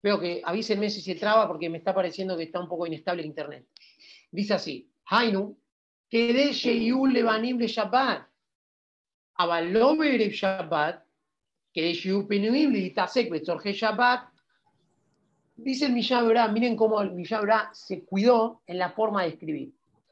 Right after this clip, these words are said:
Cuando dijo que tienen que li-, lavar el jueves, el Mishnah Berurá escribió,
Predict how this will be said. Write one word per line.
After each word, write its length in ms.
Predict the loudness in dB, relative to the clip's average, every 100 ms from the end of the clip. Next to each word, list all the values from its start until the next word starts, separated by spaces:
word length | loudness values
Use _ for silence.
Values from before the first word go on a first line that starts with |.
| _ _
Cuando 260 | -2 4 6
dijo 400 | 6 4 4 2
que 160 | 0 -2
tienen 320 | 0 0 0
que 100 | -2
li-, 400 | -4 -6 -10 _ -4
lavar 400 | 0 4 2 0
el 120 | -4
jueves, 680 | -2 4 6 8 4 0 -12 _ _
el 80 | -12
Mishnah 220 | -8 -2
Berurá 180 | 0 2
escribió, 720 | 0 -4 -2 2 2 2 -4